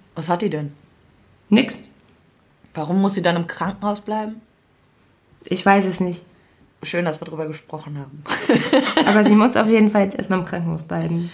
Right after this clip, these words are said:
Speaker 2: Sie darf nicht
Speaker 1: Ja.
Speaker 2: raus und es darf keiner mehr reinkommen.
Speaker 1: Ach so, echt?
Speaker 2: Vielleicht
Speaker 1: Keiner darf zu ihr rein?
Speaker 2: Keiner darf zu ihr rein und sie darf nicht raus. Aber vielleicht gab's da einen Fall auf der Station, das weiß ich aber noch nicht. Ich hab die
Speaker 1: Das
Speaker 2: Information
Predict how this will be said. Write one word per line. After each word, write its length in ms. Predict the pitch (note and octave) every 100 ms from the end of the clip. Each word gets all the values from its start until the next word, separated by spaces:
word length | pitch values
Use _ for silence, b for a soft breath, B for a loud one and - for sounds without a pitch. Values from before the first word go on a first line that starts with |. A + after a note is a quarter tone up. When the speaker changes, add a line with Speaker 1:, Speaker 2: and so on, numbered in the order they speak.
| -
Speaker 2:
Sie 80 | F3
darf 220 | F3+ F3+
nicht 100 | C4+
Speaker 1:
Ja. 60 | D4 E3+
Speaker 2:
raus 160 | E3+
und 80 | E3+
es 80 | E3
darf 160 | E3
keiner 300 | - E3+ E3
mehr 200 | E3 E3
reinkommen. 340 | D#3 D#3 D3 D3 b b b b b
Speaker 1:
Ach 140 | A#3+ C4
so, 360 | - F4 D#4
echt? 80 | C4
Speaker 2:
Vielleicht 280 | G#3+ G3+ G#3
Speaker 1:
Keiner 240 | C#4 C4+
darf 220 | A#3 A#3 -
zu 120 | B3+
ihr 120 | A3+
rein? 320 | C#4 A3+ B3 C#4+ - _ _ _ _ - G#3
Speaker 2:
Keiner 200 | A#3+ A#3
darf 160 | A3 A3
zu 100 | A#3
ihr 80 | G#3+
rein 160 | A#3+
und 100 | B3
sie 80 | A3+
darf 220 | G#3+ G#3+
nicht 140 | G#3 F#3+
raus. 200 | F3+ E3+
Aber 160 | F#3+ F#3+
vielleicht 460 | G3+ G3 G3+ -
gab's 280 | G3+ G3 -
da 100 | G#3
einen 80 | F#3+
Fall 220 | - G#3+
auf 100 | G3+
der 120 | G3
Station, 440 | F#3 F#3 - A3 C4+
das 160 | A#3+
weiß 240 | F#3 G3+ -
ich 80 | B3
aber 140 | B3
noch 200 | B3 B3
nicht. 200 | C#4 C4+
Ich 100 | -
hab 100 | G#3+
die 100 | -
Speaker 1:
Das 80 | F3+
Speaker 2:
Information 300 | G#3 G3+